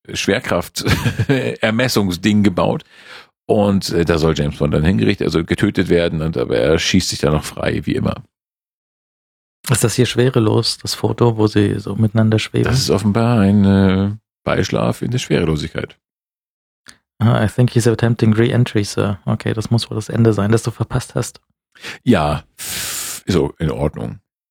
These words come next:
Speaker 1: Also, der Film war, ich tue dem Film, glaub ich, jetzt gerade Unrecht, weil ich ihn nicht mehr zusammenbringe,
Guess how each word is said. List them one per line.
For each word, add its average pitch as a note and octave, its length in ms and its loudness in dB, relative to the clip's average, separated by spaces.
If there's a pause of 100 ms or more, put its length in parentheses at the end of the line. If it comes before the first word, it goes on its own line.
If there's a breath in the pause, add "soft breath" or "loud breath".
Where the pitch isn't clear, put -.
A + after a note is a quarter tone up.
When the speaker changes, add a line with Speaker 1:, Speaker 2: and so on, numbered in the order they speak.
(240 loud breath)
Speaker 1:
Also, - 200 -4 (960)
der G2+ 140 0
Film C3 180 4
war, F#2+ 220 0
ich - 360 -16
tue G3 200 2
dem F3+ 120 0
Film, E3+ 140 0
glaub D#3+ 120 0
ich, C#3+ 60 2
jetzt C#3 100 -6
gerade - 160 0
Unrecht, D3 300 0
weil - 80 0
ich G2 100 0
ihn G#2+ 40 2
nicht G#2 160 2
mehr F#2+ 120 2
zusammenbringe, F#2 800 2